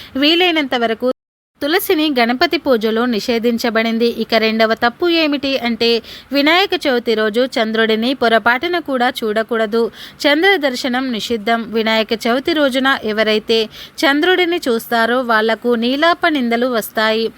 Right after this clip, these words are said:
ఒకానొక వినాయక చవితి రోజున భూలోకానికి వెళ్లిన వినాయకుడు భక్తుల భక్తికి మెచ్చి వారు పెట్టిన నైవేద్యాలను సంతృప్తిగా ఆరగించి చంద్రలోకం ద్వారా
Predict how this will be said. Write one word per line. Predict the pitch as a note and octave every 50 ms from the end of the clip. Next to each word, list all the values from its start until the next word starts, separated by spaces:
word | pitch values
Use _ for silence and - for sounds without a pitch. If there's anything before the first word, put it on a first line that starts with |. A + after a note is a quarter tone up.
| - - - - -
ఒకానొక | B3+ B3+ - D#4+ E4 F4 E4+ E4+ D#4+ - C4+ C4+ C4
వినాయక | A#3 A#3 G#3+ A3 A3+ B3+ C#4+ - E4 D4 -
చవితి | C#4+ B3 A3+ A#3+ A3+
రోజున | A3 A3 A3 G#3+ A#3 A3+ A3 A3+ A3+ G#3 - - - - - - -
భూలోకానికి | A#3+ C4+ C#4+ D#4+ E4+ F4+ F4+ F4 - E4 D#4+ D4+ D#4 D#4 D4+
వెళ్లిన | A#3+ A3+ G#3+ A3 A3 A3+ A#3+
వినాయకుడు | A#3+ A3+ A3 A3 G#3+ A3 A3 G#3+ - A#3 A3 C4+ D4+
భక్తుల | A#3+ A#3 A3+ A3 - - B3 A#3 A#3 A#3
భక్తికి | G#3+ A3+ A#3 - - - F4+ E4+ - F4+
మెచ్చి | D#4 C4 G#3+ G3+ - - B3+ B3+
వారు | A3 A3 G#3 G#3 G#3 A3+
పెట్టిన | A3 A3 A3+ A3 - - A3+ A3 A3+ A#3 A3+ - - - - - - _
నైవేద్యాలను | C4 C4 C4 D4 D#4+ E4 F4+ F4 C#4 C4+ C4+ B3+ A#3 A#3+ A3+ A3+ B3 C4
సంతృప్తిగా | - - G#3+ G#3 G#3 - - A3 G#3+ - - A#3 A3 G3 A3 A3+ - -
ఆరగించి | A3+ G#3 G#3 G#3 G#3 G3+ G#3 A3 G#3+ G#3 - C#4 D4+ D4+ -
చంద్రలోకం | - B3+ A#3 A#3+ C4 D#4+ E4+ D#4+ D#4 D4 C#4 - C#4+ C4+ C4+
ద్వారా | A#3+ A3+ A3 A3 G#3+ A3 A3